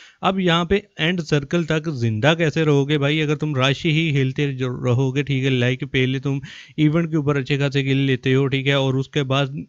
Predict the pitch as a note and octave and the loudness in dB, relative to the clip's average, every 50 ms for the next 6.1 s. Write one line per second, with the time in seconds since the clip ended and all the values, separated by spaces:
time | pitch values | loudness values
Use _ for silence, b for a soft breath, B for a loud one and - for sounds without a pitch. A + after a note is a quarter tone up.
0 | - B2+ A#2 B2+ C3+ B2 A#2+ A#2 A#2 A#2 A#2+ B2 C3 B2+ - D3 C#3 C3 - - | -10 -8 -6 -4 -4 -2 -2 -2 -2 0 0 0 0 0 2 2 2 0 -2 -8
1 | _ _ - - B2+ C3 B2+ C3 C3+ C3 - D3 C3+ C#3 C3 B2+ C#3+ C3+ C3+ C#3+ | _ _ -2 0 0 2 2 2 0 0 0 0 2 2 2 0 -2 -2 0 2
2 | C#3+ C#3 C3 B2+ B2+ B2+ C3 C3+ B2+ C3 C3+ C3 C3 B2+ C3+ D3 D3 _ - C3 | 2 2 2 2 2 2 2 2 2 2 2 2 2 0 -2 -6 -8 _ -4 -2
3 | C3 C3+ C#3 D3+ E3 E3+ D#3 E3+ D#3+ D3+ C#3+ D3+ D3 - C#3+ C#3 C#3+ D#3 D3 D#3 | -2 0 0 0 0 0 0 0 -2 -2 -4 -4 -4 0 0 2 2 2 2 0
4 | D#3 C#3+ C#3 D#3 D#3 D#3+ D#3+ E3+ G#3 B B B B B - F3+ A3+ A3 F#3+ F3+ | -2 0 0 2 2 2 2 0 -4 B B B B B 4 6 6 6 4 2
5 | F3+ F3 E3 D#3+ D#3+ D3+ D3 - - D#3 D3+ D3 C#3+ C#3+ D3 D3+ D3 - D#3 D3 | 2 2 2 0 0 -2 0 0 -2 -2 0 0 2 2 0 0 -2 0 0 0
6 | D3 C#3+ | 0 0